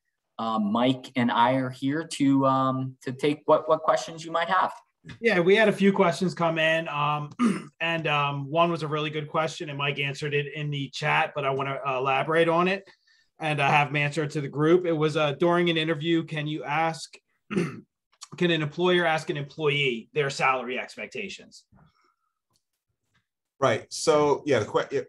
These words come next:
Speaker 3: can you ask someone their salary expectations? The answer is yes. You can ask an employee what they would expect, what they would like to earn from the job. That's very different from saying,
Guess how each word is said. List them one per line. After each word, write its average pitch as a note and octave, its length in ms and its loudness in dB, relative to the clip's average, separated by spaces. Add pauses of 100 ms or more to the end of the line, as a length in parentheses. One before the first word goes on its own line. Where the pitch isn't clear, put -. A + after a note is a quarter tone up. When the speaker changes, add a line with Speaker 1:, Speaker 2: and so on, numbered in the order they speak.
(200)
Speaker 3:
can E3 160 2
you D#3+ 100 4
ask D3 220 2
someone D3+ 320 0
their C3 80 2
salary C#3+ 460 0 (100)
expectations? B2+ 1080 -4
The A#2+ 140 0
answer C3 200 -2
is F#2+ 120 -4
yes. A2 600 0
You A2+ 180 -4
can A#2+ 220 -4
ask C3+ 500 2
an C3 100 -4
employee B2 760 0 (520)
what C3 440 0
they C#3 160 4
would B2 320 2
expect, A#2+ 840 -2
what A#2+ 180 -2
they C3 100 2
would A#2+ 200 2
like A#2+ 520 -2
to A#2+ 280 -8
earn A#2+ 320 2
from B2 380 -2
the A2+ 100 -2
job. F#2 540 -2
That's A#2 240 -8
very B2 320 0
different D3 520 -4
from A#2+ 220 -4
saying, A2+ 480 -4